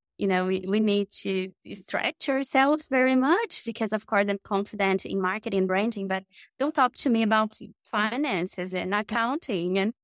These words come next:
<laughs> there's, there's so many things that it's involved in the business that I could receive support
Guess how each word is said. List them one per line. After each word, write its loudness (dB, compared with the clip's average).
<laughs> -20
there's, 0
there's 4
so 2
many 4
things 2
that -4
it's -2
involved 2
in -2
the -2
business -4
that 0
I -2
could -4
receive -4
support -2